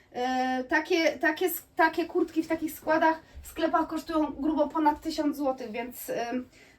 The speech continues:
więc bardzo Wam polecam te płaszczyki. Ja, ja naprawdę i tak wyceniam dosyć, em,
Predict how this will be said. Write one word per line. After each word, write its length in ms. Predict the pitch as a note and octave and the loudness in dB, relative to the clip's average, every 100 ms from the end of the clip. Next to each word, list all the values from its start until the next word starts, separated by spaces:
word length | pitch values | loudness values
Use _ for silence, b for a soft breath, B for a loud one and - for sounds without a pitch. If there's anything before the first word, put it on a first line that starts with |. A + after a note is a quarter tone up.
| - | -6
więc 220 | C#4+ C4+ | -2 2
bardzo 360 | D4+ E4 D#4+ D#4 | 6 6 6 2
Wam 180 | D#4 | 2
polecam 640 | D#4 D#4 D#4 D#4 E4 D4+ D4+ | 4 4 4 4 4 6 4
te 100 | E4 | 0
płaszczyki. 520 | E4 D4+ - D#4+ D4+ | 2 0 0 -4 0
Ja, 300 | D4+ C#4+ C#4 | 2 4 4
ja 120 | C#4+ | 4
naprawdę 500 | E4 D#4 D#4+ D4 C#4 | 2 2 0 0 -2
i 60 | C#4+ | 0
tak 260 | D#4 C#4+ C4 | -2 -2 -6
wyceniam 500 | D#4 D4+ C#4+ C4+ C4 | -10 -6 -4 -4 -4
dosyć, 460 | C4 - B3+ - b b b b | -8 -8 -14 -18 b b b b
em, 600 | A#3+ A#3+ B3 B3 B3+ B3+ | -2 0 0 -2 -2 -4